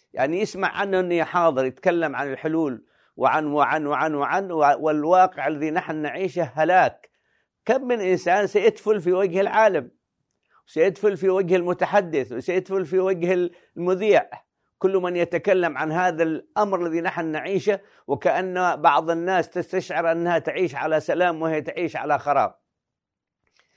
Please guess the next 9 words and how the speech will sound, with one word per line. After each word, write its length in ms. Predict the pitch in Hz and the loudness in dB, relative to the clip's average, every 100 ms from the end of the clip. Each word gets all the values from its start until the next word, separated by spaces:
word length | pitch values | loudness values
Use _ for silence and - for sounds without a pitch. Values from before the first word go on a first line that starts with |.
| _ _ | _ _
فمن 240 | 123 139 151 | -6 -4 0
كثرة 440 | 240 214 220 202 | 2 4 4 4
الهم 520 | 180 170 220 226 214 | 4 4 2 -2 -8
يقول 480 | 104 127 123 190 190 | -4 -4 0 2 2
الحبيب 400 | 160 160 165 202 | 4 2 2 -2
صلى 140 | - 165 | -2 0
الله 120 | 156 | 2
عليه 200 | 147 139 | 2 0
وسلم: 520 | 127 170 202 214 214 | -2 -2 2 0 0